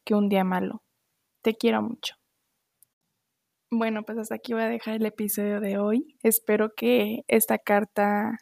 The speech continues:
les haya gustado, que los haya hecho reflexionar un poco acerca de sus pasados y que los hayan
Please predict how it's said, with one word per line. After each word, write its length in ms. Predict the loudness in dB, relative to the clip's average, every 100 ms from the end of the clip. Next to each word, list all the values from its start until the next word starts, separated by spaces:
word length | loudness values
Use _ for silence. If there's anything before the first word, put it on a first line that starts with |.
| _
les 200 | -4 0
haya 160 | 0 0
gustado, 680 | -2 -8 -4 -2 0 -4 -6 _ _ _ _ _
que 400 | 8 10 8 6
los 220 | 4 2
haya 220 | 4 4
hecho 180 | 2 2
reflexionar 600 | 0 0 -2 0 0 2
un 140 | 0
poco 420 | 0 -2 -2 0 0
acerca 480 | 0 -2 0 0
de 100 | 0
sus 220 | -2 -4 -2
pasados 600 | -2 2 4 4 2 0
y 80 |
que 120 | -2 -2
los 180 | -2
hayan 380 | -2 0 2 0